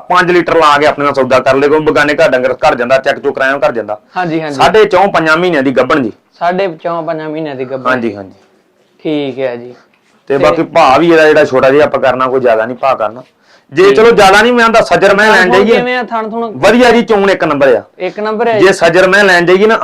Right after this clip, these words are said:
Speaker 1: ਅੱਜ ਦੀ ਤਰੀਕ 'ਚ
Speaker 2: ਹਾਂਜੀ, ਹਾਂਜੀ।
Speaker 1: ਤੇ ਜ਼ਿਆਦੀ ਨਹੀਂ ਨਾ ਤੇ ਭਾਜੀ ਇੱਕ ਵੀਹ ਦੀ ਮੈਂ ਆਉਣੀ ਐਡੀ ਪੰਜੀ ਦੀ।
Speaker 2: ਹਾਂਜੀ, ਉਹ ਤਾਂ
Speaker 1: ਲੱਖ
Speaker 2: ਗੱਲ
Speaker 1: ਤੋਂ
Speaker 2: ਹੈਗੀ।
Speaker 1: ਪਲੱਸ ਹੀ ਆਉਣੀ ਆ।
Speaker 2: ਲੱਖ ਤੋਂ ਪਲੱਸ,
Speaker 1: ਹਾਂਜੀ,
Speaker 2: ਸਹੀ
Speaker 1: ਹਾਂਜੀ।
Speaker 2: ਗੱਲ ਹੈ ਜੀ।
Speaker 1: ਤੇ ਜਿਹੜਾ ਰੇਟ ਆਪਾਂ ਕਰ ਦੇਣਾ, ਜੇ ਕੋਈ ਭੈਣ ਭਰਾ ਨੂੰ ਦਸ ਹਜ਼ਾਰ ਖਵਾ ਵੀ ਦਿੰਦਾ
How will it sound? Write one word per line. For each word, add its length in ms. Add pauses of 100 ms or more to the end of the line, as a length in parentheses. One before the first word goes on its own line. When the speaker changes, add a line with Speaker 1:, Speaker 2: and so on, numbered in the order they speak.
Speaker 1:
ਅੱਜ 100
ਦੀ 140
ਤਰੀਕ 300
'ਚ 140 (100)
Speaker 2:
ਹਾਂਜੀ, 300
ਹਾਂਜੀ। 300 (240)
Speaker 1:
ਤੇ 140
ਜ਼ਿਆਦੀ 400
ਨਹੀਂ 140
ਨਾ 140
ਤੇ 140
ਭਾਜੀ 340 (100)
ਇੱਕ 240
ਵੀਹ 300
ਦੀ 120
ਮੈਂ 220
ਆਉਣੀ 240
ਐਡੀ 160
ਪੰਜੀ 300
ਦੀ। 100 (300)
Speaker 2:
ਹਾਂਜੀ, 260
ਉਹ 120
ਤਾਂ 80
Speaker 1:
ਲੱਖ 80
Speaker 2:
ਗੱਲ 100
Speaker 1:
ਤੋਂ 80
Speaker 2:
ਹੈਗੀ। 100
Speaker 1:
ਪਲੱਸ 260
ਹੀ 60
ਆਉਣੀ 240
ਆ। 60 (140)
Speaker 2:
ਲੱਖ 300
ਤੋਂ 140
ਪਲੱਸ, 180
Speaker 1:
ਹਾਂਜੀ, 200
Speaker 2:
ਸਹੀ 80
Speaker 1:
ਹਾਂਜੀ। 100
Speaker 2:
ਗੱਲ 160
ਹੈ 100
ਜੀ। 60
Speaker 1:
ਤੇ 140
ਜਿਹੜਾ 320
ਰੇਟ 220
ਆਪਾਂ 240
ਕਰ 180
ਦੇਣਾ, 260
ਜੇ 180
ਕੋਈ 140
ਭੈਣ 260
ਭਰਾ 180
ਨੂੰ 140
ਦਸ 180
ਹਜ਼ਾਰ 240
ਖਵਾ 340
ਵੀ 100
ਦਿੰਦਾ 420